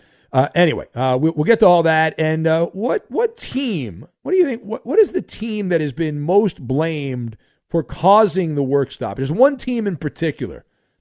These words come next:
that people believe is most responsible for the labor kerfluffle in baseball. We'll get to that. We still have to pay off the magical gaslighting story. We'll get to that as well. We'll do it all, and we will do it next.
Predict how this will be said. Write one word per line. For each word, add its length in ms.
that 180
people 340
believe 560
is 120
most 260
responsible 720
for 160
the 140
labor 760
kerfluffle 800
in 140
baseball. 460
We'll 80
get 120
to 80
that. 200
We 60
still 160
have 120
to 80
pay 180
off 300
the 240
magical 720
gaslighting 840
story. 240
We'll 100
get 140
to 80
that 180
as 100
well. 160
We'll 100
do 160
it 60
all, 460
and 100
we 100
will 140
do 320
it 360
next. 460